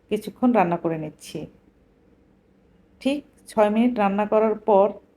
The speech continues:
ঢাকনা খুলে আমি দিয়ে দিলাম কিছু কাঁচামরিচ আর একটু গরম মশলা। ভিউয়ার্স, আগাগোড়া রান্নার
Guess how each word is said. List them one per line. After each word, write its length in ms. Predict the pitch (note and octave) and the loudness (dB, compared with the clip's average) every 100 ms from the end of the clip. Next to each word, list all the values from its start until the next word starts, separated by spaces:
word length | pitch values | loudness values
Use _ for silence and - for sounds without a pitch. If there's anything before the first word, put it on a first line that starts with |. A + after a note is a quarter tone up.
| _ _ _ _ - | _ _ _ _ -8
ঢাকনা 320 | G3 G3+ G#3+ G#3+ | -6 -2 -4 -2
খুলে 240 | A#3+ G#3 A#3+ - | 0 0 0 -2
আমি 120 | F3+ F#3 | -4 -2
দিয়ে 140 | G3+ G3+ | 0 0
দিলাম 200 | G#3 A3 A3 | -2 -4 -4
কিছু 220 | G3+ G3+ A3+ G#3+ | -8 -6 -4 -2
কাঁচামরিচ 600 | F#3 G3 F#3+ G3 A#3+ D4+ - _ _ _ _ - F3+ | -2 -2 -4 -2 -2 -4 -12 _ _ _ _ -8 -4
আর 100 | F3 A3 - _ _ _ _ | -2 -4 -12 _ _ _ _
একটু 280 | F#3 - - E4+ - _ - E3+ | -14 -10 -6 -6 -6 _ -10 -2
গরম 200 | F3+ D#3+ | -2 -2
মশলা। 380 | D#3 - D#3+ D3+ D3+ _ _ _ _ _ _ - | -8 -10 -12 -12 -14 _ _ _ _ _ _ -6
ভিউয়ার্স, 340 | G#3 A#3+ B3 - _ _ _ _ - | 2 2 2 -2 _ _ _ _ -6
আগাগোড়া 500 | F#3 G3 G#3+ A#3 A3 B3 - _ _ _ _ _ _ - | -2 -2 0 2 0 -2 -8 _ _ _ _ _ _ -8
রান্নার 360 | F3+ F#3+ G3+ | -4 -2 0